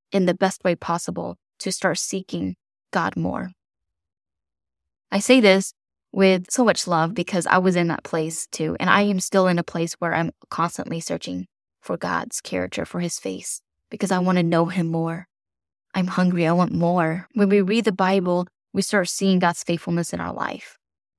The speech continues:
How many times has he shown up when you thought something was impossible and you realized later down the line that he had already made it happen, or he was already in the works of something? I would encourage you to also put on the armor of God.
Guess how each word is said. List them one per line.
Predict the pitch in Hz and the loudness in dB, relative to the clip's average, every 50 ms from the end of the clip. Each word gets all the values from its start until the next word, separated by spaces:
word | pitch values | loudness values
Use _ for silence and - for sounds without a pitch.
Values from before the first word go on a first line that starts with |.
| _ _ _ _ | _ _ _ _
How | - - 202 | -2 0 2
many | 202 208 226 226 208 | 2 4 4 2 2
times | - - 190 180 180 180 180 | 0 0 -2 -2 0 0 -2
has | 180 - | -2 -2
he | - 185 | -4 -4
shown | - - 185 175 175 170 | -4 -2 -2 -2 -2 -2
up | 170 170 - | -4 -4 -2
when | - 180 170 | -2 0 0
you | 170 175 | 0 -2
thought | 175 - - 175 165 160 - - _ _ | -4 -4 -2 -2 -2 -2 -4 -8 _ _
something | - - 196 185 180 - 180 170 | -8 -4 -4 -2 -2 -2 -4 -2
was | 165 165 180 | -2 -4 -4
impossible | 165 190 - - 156 165 - - - - 185 185 185 - _ _ _ _ _ _ _ - | -6 -6 -8 -10 -10 -10 -10 -10 -10 -8 -6 -6 -6 -8 _ _ _ _ _ _ _ -6
and | - 190 180 175 170 170 165 - _ _ | -2 0 0 0 0 0 -2 -4 _ _
you | - 208 202 190 | -2 0 2 4
realized | 175 196 202 202 190 180 185 185 175 165 - | 6 8 8 8 8 6 4 2 2 0 2
later | 180 185 190 185 190 | 2 4 4 4 4
down | 180 185 180 180 | 4 4 2 2
the | 175 170 | 2 0
line | 175 175 170 180 180 175 170 | 0 0 0 0 0 0 0
that | 175 170 170 170 - - - _ _ _ _ _ _ _ _ _ | 0 -2 -2 -4 -6 -10 -12 _ _ _ _ _ _ _ _ _
he | - - 202 | -4 0 2
had | 202 190 | 4 4
already | 180 180 180 185 | 4 2 2 2
made | 185 180 165 - | 0 -2 -2 -4
it | - - | -6 -8
happen, | - - - 165 160 - - 170 - 190 196 - _ _ _ _ _ _ | -8 -6 -4 -4 -6 -6 -8 -8 -8 -8 -10 -14 _ _ _ _ _ _
or | - 185 | -2 2
he | 185 | 2
was | 190 190 196 | 4 4 4
already | 190 185 190 190 | 4 4 4 4
in | 185 | 4
the | 190 175 | 2 2
works | 170 170 170 - - - | 0 -2 -2 -2 -4 -8
of | 156 | -8
something? | - - 151 - - - - - - - - _ _ _ _ _ - | -6 -6 -8 -8 -8 -10 -12 -12 -12 -14 -16 _ _ _ _ _ -2
I | - 185 | 0 2
would | 185 196 | 2 2
encourage | 196 185 180 - - 214 214 226 202 208 | 0 -2 -4 -4 -2 0 0 0 0 -2
you | 202 190 185 | -4 -6 -6
to | - 202 - | -6 -2 2
also | - 185 190 202 - - 190 175 165 170 170 185 - _ - | 4 4 4 4 2 0 0 0 2 0 0 -4 -8 _ -4
put | - 208 | 0 2
on | 202 196 202 | 2 2 2
the | 202 - | 2 0
armor | - 180 175 175 180 175 165 | 0 0 0 0 0 0 -2
of | 165 160 | -2 -4
God. | - 170 160 151 151 165 160 185 | -6 -6 -6 -6 -6 -6 -8 -10